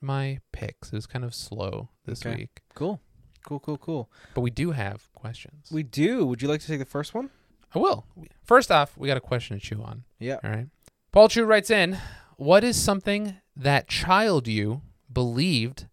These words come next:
Speaker 1: back when you lived in a world where you didn't have the internet at your fingers? Were you like me and heard about it from that one kid in school who swore it was true?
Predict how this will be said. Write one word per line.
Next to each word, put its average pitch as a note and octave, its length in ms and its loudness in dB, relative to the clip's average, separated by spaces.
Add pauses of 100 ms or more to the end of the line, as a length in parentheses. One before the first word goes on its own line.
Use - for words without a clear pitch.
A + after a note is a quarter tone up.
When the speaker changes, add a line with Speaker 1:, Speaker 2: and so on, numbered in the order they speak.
(120)
Speaker 1:
back B2+ 280 4
when C#3 140 0
you C3+ 100 0
lived A2+ 340 2
in A2 100 -6
a G#2+ 60 -2
world G#2+ 380 -2
where G2+ 100 -6
you G2 80 -8
didn't A2 340 -8
have G#2 240 -6
the A2+ 140 -14
internet B2+ 440 -6
at C#3+ 180 -8
your A#2 140 -4
fingers? - 840 -12 (880)
Were D3 140 8
you F3 240 8
like E3 420 4
me E3+ 320 2 (340)
and C3 220 0
heard D3+ 180 6
about D3 240 8
it - 100 2
from C#3 200 0
that A#2+ 160 2
one C3+ 260 4
kid D3 160 0
in D3 80 -4
school C3 440 -2
who C3+ 120 -4
swore C3 360 2
it C#3+ 60 4
was C3+ 180 0
true? F3+ 360 2